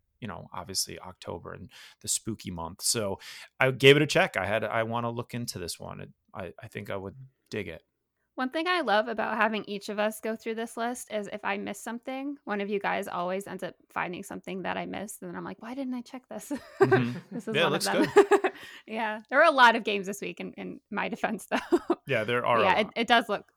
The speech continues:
Speaker 2: it does look really cool. Uh, the next game I checked, and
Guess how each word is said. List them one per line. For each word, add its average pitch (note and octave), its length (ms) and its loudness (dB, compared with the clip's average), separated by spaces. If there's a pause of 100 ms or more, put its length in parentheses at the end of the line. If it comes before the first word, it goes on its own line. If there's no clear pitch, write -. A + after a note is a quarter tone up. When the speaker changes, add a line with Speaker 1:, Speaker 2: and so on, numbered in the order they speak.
Speaker 2:
it G#3 140 -10
does G#3 200 -2
look F#3+ 180 -8
really E3+ 300 -8
cool. F3 340 -10 (580)
Uh, G3+ 220 4
the A#3 120 0
next A3+ 320 0
game F4 280 0
I A3+ 220 4
checked, - 540 -4
and G3+ 440 -4